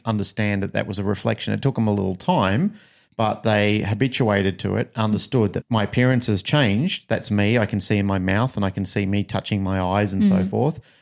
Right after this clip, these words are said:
Speaker 1: Whereas the monkeys would constantly see it as a, a rival or a foe or
Speaker 2: Yeah.
Speaker 1: another monkey and keep hitting it and attacking it. It was i-, interesting. I saw one of a bear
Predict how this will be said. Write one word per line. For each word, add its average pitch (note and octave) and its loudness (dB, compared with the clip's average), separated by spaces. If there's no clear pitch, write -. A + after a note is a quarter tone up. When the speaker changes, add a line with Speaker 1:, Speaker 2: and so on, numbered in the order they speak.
Speaker 1:
Whereas A2+ 2
the A2+ 0
monkeys G#2+ 0
would G2 0
constantly G2+ -2
see G#2 0
it G2 0
as F#2+ 0
a, F#2+ 0
a G#2 0
rival F#2+ 0
or F2+ -2
a F2+ -6
foe G2+ 0
or F2 -2
Speaker 2:
Yeah. E3 -2
Speaker 1:
another A2 0
monkey G#2 -2
and F#2+ -4
keep - -4
hitting G#2 0
it G2+ -2
and G2+ -6
attacking G2+ -4
it. - -6
It A#2+ 2
was B2 2
i-, - 6
interesting. B2+ 2
I G2+ 0
saw A2 2
one G#2 2
of G2+ 0
a G2+ 2
bear G2 0